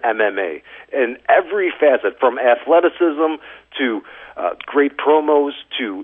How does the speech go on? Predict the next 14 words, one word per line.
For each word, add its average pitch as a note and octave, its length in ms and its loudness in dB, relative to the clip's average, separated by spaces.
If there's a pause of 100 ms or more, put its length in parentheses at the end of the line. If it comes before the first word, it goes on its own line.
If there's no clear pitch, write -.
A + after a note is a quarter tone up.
(140)
intrigue D3 800 -4
and A#2 220 -4
et A2 120 -4 (140)
cetera. F2+ 400 0 (100)
So C3 200 2 (200)
I - 80 0
think G#3 200 0
I C#3 80 6
would E3+ 160 2
take C#3+ 240 2
up C3+ 180 2
the A2+ 60 0
part B2+ 400 2
of, F#2+ 140 2